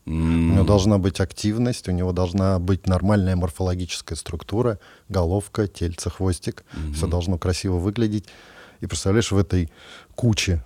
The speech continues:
Speaker 1: сперматозоидов эмбриологу под микроскопом надо этих живчиков поймать в пипеточку, в этот шприц, и,
Speaker 2: Да.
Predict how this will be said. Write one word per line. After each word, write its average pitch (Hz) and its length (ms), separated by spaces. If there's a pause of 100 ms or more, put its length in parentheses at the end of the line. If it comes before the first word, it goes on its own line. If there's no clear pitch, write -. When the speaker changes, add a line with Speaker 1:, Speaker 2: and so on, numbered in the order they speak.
Speaker 1:
сперматозоидов 98 960
эмбриологу 95 540
под 87 160
микроскопом 92 720
надо 92 220
этих 92 220
живчиков - 460
поймать 95 560 (100)
в - 100
пипеточку, - 680 (540)
в 90 100
этот 82 240
шприц, - 460 (100)
и, 92 260
Speaker 2:
Да. 78 140